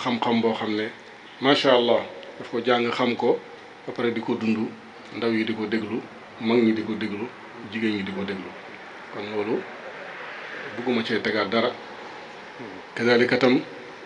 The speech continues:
Cheikh Maam Alhaaji, moom it di doom, di rak, di soppe, di kilifa, ndaw la,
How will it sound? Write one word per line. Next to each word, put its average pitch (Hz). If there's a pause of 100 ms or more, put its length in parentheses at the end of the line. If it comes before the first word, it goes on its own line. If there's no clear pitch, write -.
(480)
Cheikh 117
Maam 117
Alhaaji, 117 (720)
moom 117
it 117 (480)
di 120
doom, 120 (320)
di 107
rak, 117 (320)
di 110
soppe, 127 (800)
di 110
kilifa, 143 (840)
ndaw 113
la, 127